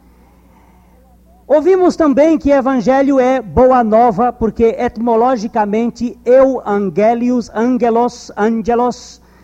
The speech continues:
significa boa mensagem, mensageiro, que traz uma boa nova, uma mensagem de, de bondade, uma boa notícia,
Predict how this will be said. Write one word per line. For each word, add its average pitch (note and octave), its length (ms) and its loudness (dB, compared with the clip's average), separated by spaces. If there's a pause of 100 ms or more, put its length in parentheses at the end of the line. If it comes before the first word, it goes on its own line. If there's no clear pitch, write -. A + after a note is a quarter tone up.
significa G#3+ 680 -4
boa A#3+ 400 0
mensagem, F#3+ 1120 -2 (640)
mensageiro, G3+ 1200 0 (540)
que G#3+ 120 -8
traz A3+ 500 0
uma G#3+ 220 0
boa G#3+ 420 2
nova, F3+ 960 -2 (720)
uma C4+ 400 0
mensagem B3+ 840 -2 (280)
de, A3 640 -4 (140)
de G3 100 -6
bondade, G3+ 800 0
uma F3 220 -2
boa A#3+ 500 2 (840)
notícia, G#3 1080 0